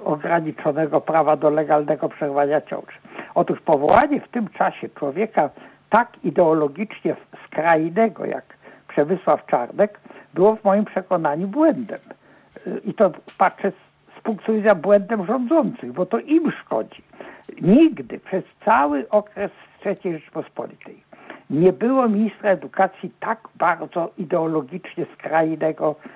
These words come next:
jak obecny. Z jego poglądami, że ludzie L-, L G T B to nie są ta-, tacy sami ludzie jak normalni,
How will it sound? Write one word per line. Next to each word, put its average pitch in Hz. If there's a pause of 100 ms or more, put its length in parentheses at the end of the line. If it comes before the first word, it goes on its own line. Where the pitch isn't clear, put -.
(140)
jak -
obecny. - (440)
Z -
jego 208
poglądami, 170
że 165 (300)
ludzie 160 (220)
L-, 180
L 156
G 180
T -
B 175
to 175
nie 160
są 156
ta-, 160 (240)
tacy - (160)
sami 180
ludzie 170
jak 175
normalni, 170